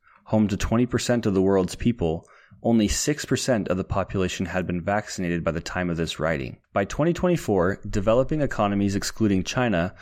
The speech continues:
will have fallen five point five percent below their pre-pandemic expected G D P growth, while advanced economies will have surpassed it by point nine percent, widening the global income gap.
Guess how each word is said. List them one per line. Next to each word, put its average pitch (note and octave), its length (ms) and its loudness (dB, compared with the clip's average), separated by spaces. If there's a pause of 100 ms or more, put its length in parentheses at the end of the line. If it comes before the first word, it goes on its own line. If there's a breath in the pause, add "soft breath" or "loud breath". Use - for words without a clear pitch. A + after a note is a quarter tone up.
(220 loud breath)
will G#2 160 0
have G#2 140 0
fallen C#3 420 2
five F2+ 380 -2
point E2+ 240 -6
five E2+ 320 -4
percent E2+ 460 -4
below F#2 340 4
their A2 140 4
pre-pandemic F#2 760 0
expected F#2 540 -4
G G2+ 100 0
D G#2+ 120 4
P E2+ 220 -4
growth, D2+ 480 -2
while G#2 200 4
advanced B2 420 0
economies F2 500 0
will F#2+ 80 2
have F2+ 140 2
surpassed - 480 -6
it F#2 100 -8
by E2 80 0
point A2+ 380 -4
nine F2+ 260 0
percent, - 600 -2 (300 loud breath)
widening A#2 600 0
the G#2 100 2
global F#2+ 440 2
income E2+ 560 -2
gap. - 400 -4